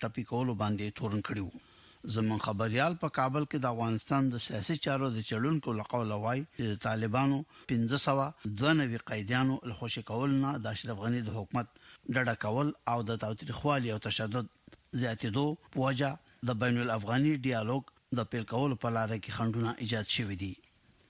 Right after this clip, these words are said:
خو د طالبانو یو مطبوعاتي ویاند ذبیح الله مجاهد ویلي دي، هر څوک غواړي چې لومړی دې جنګ بند شي او بیا دې د سولې مذاکرات پیل کړي، سمه خبره نه کوي. مجاهد ویل چې لومړی باید د قیدیانو د آزادولو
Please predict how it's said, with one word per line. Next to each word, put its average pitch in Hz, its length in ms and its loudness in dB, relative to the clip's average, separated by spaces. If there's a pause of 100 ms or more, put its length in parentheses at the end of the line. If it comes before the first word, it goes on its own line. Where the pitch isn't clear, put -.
(260)
خو - 220 0
د 107 40 0 (120)
طالبانو 113 540 2
یو 110 160 -2
مطبوعاتي 110 440 -2
ویاند 117 360 2
ذبیح 107 260 -2
الله 113 220 2
مجاهد 104 480 0
ویلي 120 340 0
دي، 147 80 2 (140)
هر 143 120 2 (120)
څوک 117 140 -2 (180)
غواړي 131 260 2 (420)
چې - 140 -4
لومړی 127 340 4
دې 107 100 -2 (280)
جنګ 151 160 6 (100)
بند 131 220 2
شي 135 120 0 (120)
او 110 80 0 (100)
بیا 127 140 2
دې 113 160 -2
د 98 140 -6
سولې 123 260 0
مذاکرات 110 520 -2 (100)
پیل 120 220 0
کړي، 123 180 0 (320)
سمه 120 240 4
خبره 117 280 0 (160)
نه 120 140 0
کوي. 92 180 -4 (220)
مجاهد 113 400 0
ویل 143 320 2
چې - 140 0
لومړی 127 320 4
باید 139 160 0
د 120 60 -4 (120)
قیدیانو 123 400 2
د 113 60 -2
آزادولو 110 600 0